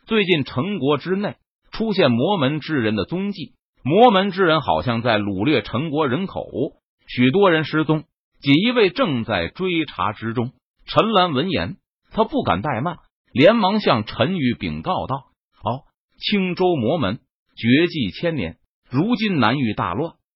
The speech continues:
陈国才刚刚建立，魔门之人就想趁着这个机会出来兴风作浪了。”陈宇听了陈兰的话后，他脸色微沉，冷声说道：“是的，陛下，经过锦衣卫暗中追查，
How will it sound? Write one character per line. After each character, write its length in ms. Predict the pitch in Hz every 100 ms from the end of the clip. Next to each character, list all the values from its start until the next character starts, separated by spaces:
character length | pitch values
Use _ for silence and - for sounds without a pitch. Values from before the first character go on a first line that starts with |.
| _
陈 240 | - 165 208
国 180 | 185
才 200 | 180 117
刚 240 | 120 160 156
刚 200 | 165 175
建 280 | 160 104 123
立， 160 | 131 _ _ _
魔 320 | 110 127 196 247
门 240 | 127 170
之 140 | 196
人 260 | 202 127 156 _ _ _
就 160 | - 190
想 220 | 135 110
趁 240 | - 190 156
着 100 | 139
这 140 | 107
个 100 | 85
机 240 | - 175
会 200 | 185 - - _ _ _
出 180 | - 226
来 120 | 160
兴 260 | - 190 175
风 220 | 165 147
作 180 | 123 95
浪 220 | 123 107
了。” 120 | 95 _ _ _ _
陈 220 | - 175
宇 140 | 190 127
听 240 | - 196
了 120 | 135
陈 240 | - - 190
兰 160 | 139
的 80 | 160
话 240 | 175 135 87
后， 220 | 165 - _ _ _
他 120 | -
脸 320 | 196 104 76
色 180 | - 123
微 140 | 113 175 175
沉， 300 | 80 82 - _ _ _
冷 320 | 131 113 117
声 220 | 175 208
说 200 | 202 196
道 180 | 180 131 _ _ _
：“是 240 | - 165 135
的， 140 | - - _ _ _
陛 240 | 180 131 98
下， 160 | 135 - _ _ _
经 260 | 226 254 233
过 160 | 185
锦 320 | - 117 104 170
衣 100 | 202
卫 180 | 190
暗 300 | 123 147 98
中 220 | 107 143 135
追 200 | 160 160
查， 300 | - 64